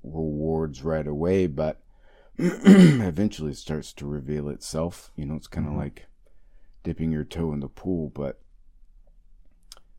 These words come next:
Speaker 1: it's, it starts to become a process that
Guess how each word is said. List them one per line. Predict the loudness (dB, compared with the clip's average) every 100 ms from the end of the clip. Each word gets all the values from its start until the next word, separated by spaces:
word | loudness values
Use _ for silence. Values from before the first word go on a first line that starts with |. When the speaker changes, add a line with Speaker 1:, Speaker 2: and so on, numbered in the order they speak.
| -20 -16 -10
Speaker 1:
it's, | -10 -10 -8
it | -6
starts | -4 0 2 2 -4
to | -2
become | -2 -2 -2 0
a |
process | -2 -4 -2 -2 -6 -8 -6
that | -6 -6